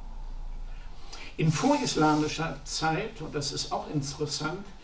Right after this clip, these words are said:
wurden in Mekka auch Göttinnen verehrt. Etliche Hauptgottheiten waren weiblich. Die Traditionen in Mekka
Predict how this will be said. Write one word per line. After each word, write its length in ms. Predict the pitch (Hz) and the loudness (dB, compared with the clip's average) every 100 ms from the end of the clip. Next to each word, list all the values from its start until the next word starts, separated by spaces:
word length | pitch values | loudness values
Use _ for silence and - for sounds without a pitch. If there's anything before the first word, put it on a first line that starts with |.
| - - - - | -16 -16 -16 -6
wurden 320 | 139 185 208 | 4 6 6
in 320 | - 151 143 | 2 4 8
Mekka 600 | 143 - - - - 359 - | 6 4 -4 -4 -2 -2 -2
auch 200 | 359 - - - - | -2 -4 -12 -16 -4
Göttinnen 640 | 240 240 165 139 127 127 | -2 0 2 4 4 4
verehrt. 680 | - 147 143 147 135 131 - - - - - - - - - | 0 -6 -6 -6 -6 -8 -12 -16 -16 -16 -16 -16 -16 -8 -2
Etliche 500 | - 214 208 170 131 | -2 -2 -2 0 2
Hauptgottheiten 1160 | 156 156 - 180 185 - - 160 175 175 190 151 | 2 0 -6 -4 -4 -6 -8 -2 -2 -2 -2 0
waren 340 | 143 131 127 | 2 4 4
weiblich. 720 | 127 123 143 - 208 - - - - - - - | 2 -2 -6 -8 -8 -8 -10 -12 -14 -14 -16 -6
Die 100 | 156 | -2
Traditionen 880 | 139 151 151 - - 160 196 208 196 | 2 4 4 2 2 2 2 0 -4
in 220 | 151 139 | -2 2
Mekka 580 | 139 139 - 180 190 - | 4 2 2 2 2 0